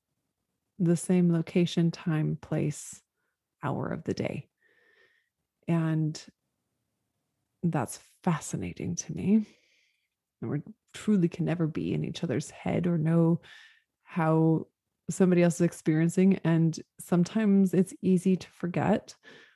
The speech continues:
to ask somebody, because maybe it seems obvious to us,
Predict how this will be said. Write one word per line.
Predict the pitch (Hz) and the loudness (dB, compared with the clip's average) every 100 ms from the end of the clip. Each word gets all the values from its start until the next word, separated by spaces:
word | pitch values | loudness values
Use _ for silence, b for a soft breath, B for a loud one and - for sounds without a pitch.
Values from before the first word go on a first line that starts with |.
| b b _ _ _ _ _ | b b _ _ _ _ _
to | - - | -4 0
ask | 349 - - | -2 -2 -14
somebody, | - 156 147 151 190 165 143 _ - | -4 -2 0 -2 0 0 -2 _ -8
because | 170 190 175 175 _ - | 0 2 0 -2 _ -2
maybe | 185 196 233 233 | 2 4 2 -2
it | - | -2
seems | 220 208 202 196 - | 0 2 2 -2 -4
obvious | 220 208 - - 151 - - - _ _ _ _ _ _ _ _ _ _ | -8 -6 -6 -4 -6 -8 -12 -18 _ _ _ _ _ _ _ _ _ _
to | 208 | -8
us, | 185 156 - - | -8 -8 -12 -16